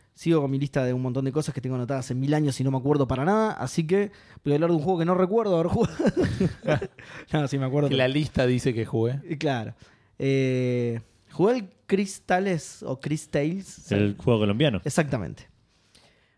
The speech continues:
Speaker 1: Voy a empezar por lo obvio, que es por lo que se hizo famoso el juego, eh, que no es ser colombiano. Esos son las arepas, no el, el juego este.
Speaker 3: <laughs> ¿Eso no
Speaker 1: Eh,
Speaker 3: es venezolano?
Speaker 1: Puede ser. <laughs> Seguramente.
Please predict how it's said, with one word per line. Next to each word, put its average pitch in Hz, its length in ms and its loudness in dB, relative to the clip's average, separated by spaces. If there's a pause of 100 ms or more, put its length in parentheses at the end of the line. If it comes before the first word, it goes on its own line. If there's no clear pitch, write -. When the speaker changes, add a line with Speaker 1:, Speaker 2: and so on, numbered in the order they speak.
Speaker 1:
Voy 190 200 2
a - 20 6
empezar 208 400 2
por 180 160 4
lo 175 120 6
obvio, 208 460 2
que 165 140 2
es 160 60 2
por 147 180 -2
lo 139 120 2
que 127 80 -6
se - 140 0
hizo 143 200 2
famoso 156 380 0
el 147 60 0
juego, 180 480 0 (540)
eh, 113 260 -2
que 127 100 0
no 151 80 6
es 156 80 4
ser - 320 2
colombiano. 156 500 2 (680)
Esos 143 220 0
son 135 160 2
las 123 180 -4
arepas, 127 420 -4 (100)
no 117 280 -6
el, 113 200 -8 (400)
el 117 60 0
juego 127 300 2
este. 143 240 0 (220)
Speaker 3:
<laughs> - 240 -18
¿Eso 143 200 2
no 139 120 6
Speaker 1:
Eh, 107 80 6
Speaker 3:
es - 440 -10
venezolano? 101 560 -4 (340)
Speaker 1:
Puede - 200 -4
ser. - 120 -18 (400)
<laughs> 135 360 4 (640)
Seguramente. 156 720 0